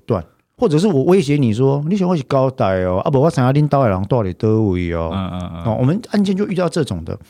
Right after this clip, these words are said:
Speaker 1: 没有用，它只会造成虚假供述，
Speaker 2: 对啊。
Speaker 1: 或虚假自白。为什么？因为你一旦施用这个手法之后，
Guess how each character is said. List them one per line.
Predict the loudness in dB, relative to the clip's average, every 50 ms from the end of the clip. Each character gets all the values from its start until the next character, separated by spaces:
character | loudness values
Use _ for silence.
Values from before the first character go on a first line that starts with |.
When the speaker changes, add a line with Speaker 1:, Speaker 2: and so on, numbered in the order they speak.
| _ _ _ _ _ _ _ -2
Speaker 1:
没 | 0 2 2
有 | 2 2
用， | 0 0 0 0 -2 -2 _ _ _ _ _ _ _ _ _ _
它 | _ -8 -2 -2 0
只 | 2 2
会 | 2 2 2
造 | 2 2 2
成 | 2 2 0
虚 | 0 0 -2 0 2 2 2
假 | 2 0 -4 -4 -4 -6 -2
供 | -2 0 0 0
述， | -4 -4 -2 0
Speaker 2:
对 | 2 2 2 2
啊。 | 2 0 -2 -4 -6 -10 -12 -8
Speaker 1:
或 | -4 -4 -2
虚 | 0 0 0
假 | 0 0 -2 -4
自 | -4 -4 -2 -2 -2
白。 | -2 -6 -12 -12 -6 0
为 | 0 2
什 | 2 2 0
么？ | -2 -2 -6 -12 -20 -20 -16 -6 0
因 | 2 2
为 | 2 2 0 -6 _ _ _ _ _ _ -2
你 | 0 2 2
一 | 2 2 2
旦 | 2 2 2 2
施 | 0 -2 -2 2 2
用 | 4 4 4
这 | 4 4
个 | 2 2
手 | 2 2 0 0
法 | 0 0 -4
之 | -4 -4 -2 -2 0
后， | 0 0 -2 -4